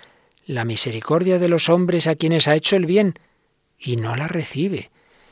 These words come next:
Incluso aquellos que están más cercanos a él no saben protegerlo y arrancarlo de las manos de los opresores.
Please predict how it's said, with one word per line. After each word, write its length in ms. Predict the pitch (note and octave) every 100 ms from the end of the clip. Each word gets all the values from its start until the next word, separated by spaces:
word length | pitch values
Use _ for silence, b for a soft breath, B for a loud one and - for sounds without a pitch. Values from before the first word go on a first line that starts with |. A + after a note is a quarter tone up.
| b
Incluso 440 | - B2 D3 E3
aquellos 340 | G3 G#3 G#3 G3
que 80 | F3+
están 200 | G3 F#3+
más 200 | F#3 E3+
cercanos 460 | F#3 F#3+ F#3 F3
a 60 | E3+
él 140 | E3+
no 100 | D#3+
saben 360 | D#3 E3 F#3 F#3+
protegerlo 600 | F3+ - C#3 E3+ F#3+ G3
y 80 | E3+
arrancarlo 680 | D3+ D3 C#3+ B2+ E3+ E3+ F3
de 100 | E3+
las 200 | D3 B2+
manos 280 | C3 D#3+ E3+
de 100 | F#3
los 180 | F#3
opresores. 640 | D#3 - A2 - A3+ F#3